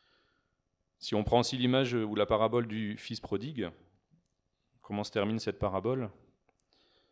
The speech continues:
Avec un, un repas final qui scelle au final le pardon et la réconciliation entre le père et son fils. Et un repas où tout le monde est invité pour que tout le monde soit bien au courant, pour démontrer à tous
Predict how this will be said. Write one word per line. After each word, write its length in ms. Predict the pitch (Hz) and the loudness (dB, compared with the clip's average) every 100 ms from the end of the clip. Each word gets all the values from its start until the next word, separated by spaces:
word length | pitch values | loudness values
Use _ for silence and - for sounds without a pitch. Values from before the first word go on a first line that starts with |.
| _ _ _ _ - | _ _ _ _ -6
Avec 300 | 107 120 127 | 2 2 4
un, 240 | 110 107 113 | 2 2 0
un 100 | 107 | 0
repas 300 | 107 117 127 | 0 0 -2
final 400 | - 101 135 127 | 0 2 2 0
qui 140 | 101 | -8
scelle 220 | - 123 | -4 -2
au 40 | 110 | -2
final 240 | 110 120 | -4 -4
le 100 | 107 | -4
pardon 460 | 95 98 101 120 135 - _ _ | -2 -2 -2 -6 -8 -16 _ _
et 60 | 92 | -2
la 120 | 101 | -2
réconciliation 760 | 117 123 120 117 104 98 131 | -2 -4 -6 -2 0 0 0
entre 180 | 120 110 | -2 -2
le 120 | 95 | -4
père 240 | 92 110 104 | -2 -2 -2
et 40 | |
son 160 | - 95 | -8 -12
fils. 460 | - 107 - - _ _ - - _ _ _ - - _ - | -12 -10 -10 -14 _ _ -20 -20 _ _ _ -20 -20 _ -6
Et 60 | 95 | -4
un 60 | |
repas 220 | 90 143 | 0 4
où 80 | 147 | 4
tout 120 | 131 | 4
le 60 | 143 | 2
monde 140 | 143 | 4
est 140 | 123 - | 2 2
invité 380 | 107 107 135 160 | -2 -2 -4 -2
pour 160 | 117 | -2
que 80 | - | -4
tout 160 | 107 123 | -4 0
le 60 | |
monde 180 | 113 143 | 2 2
soit 160 | - 98 | 0 -4
bien 160 | 110 | -2
au 60 | 113 | -4
courant, 360 | - 98 117 | -4 -2 -2
pour 300 | 156 - 98 | -4 -8 -10
démontrer 460 | 92 120 120 113 127 | -4 -4 -2 -4 -2
à 80 | 104 | -2
tous 440 | - 156 - - | -4 -12 -10 -12